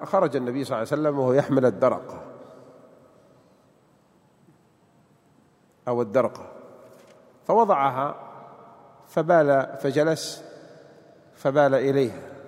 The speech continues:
فقال رجل من القوم: "انظروا، يبول كما تبول المرأة." فسمع ذلك النبي صلى الله عليه وسلم،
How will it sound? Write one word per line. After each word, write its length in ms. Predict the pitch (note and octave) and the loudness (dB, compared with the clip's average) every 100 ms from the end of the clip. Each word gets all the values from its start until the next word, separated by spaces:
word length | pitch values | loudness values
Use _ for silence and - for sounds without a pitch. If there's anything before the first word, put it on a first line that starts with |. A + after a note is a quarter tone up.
| - - - - - - - _ _ - | -20 -20 -20 -20 -20 -20 -20 _ _ -14
فقال 300 | - A3+ F#3 | -6 -2 0
رجل 280 | D3+ C#3+ B2 | 0 -2 -6
من 100 | A#2+ | -6
القوم: 300 | B2+ D#3 - | -4 -4 0
"انظروا، 520 | B3 D4 G#3+ F3+ F#3 - - - - - - - - - _ _ _ _ _ _ _ - | 2 2 2 0 -2 -8 -18 -20 -20 -20 -20 -20 -20 -20 _ _ _ _ _ _ _ -2
يبول 500 | C#3+ E3+ B3 C4 A#3+ | 2 4 6 4 6
كما 360 | E3 C#3+ D3+ | 6 8 8
تبول 460 | C#3+ C#3 B2+ G3 F3+ | 6 0 2 2 2
المرأة." 500 | C3 C3 C3 B2 B2+ - - - - - - - - - - - _ - _ _ _ - | 2 4 4 2 -4 -8 -18 -20 -20 -20 -20 -20 -20 -20 -20 -20 _ -20 _ _ _ -10
فسمع 420 | F3 A#3+ F#3+ B2 | -2 -2 0 0
ذلك 300 | C3+ C#3 - | 0 -2 -2
النبي 500 | A#2+ A#2+ A#2 C#3 B2+ - - - - | -4 -2 0 0 -2 -10 -16 -20 -20
صلى 300 | - D3 C3 | -6 -4 0
الله 400 | A2+ B2+ B2 G#2 | 2 4 4 2
عليه 380 | F2+ A2+ B2+ G#2+ | 0 -4 -4 -6
وسلم، 440 | G2+ G#2 F2+ F2 | -8 -10 -16 -18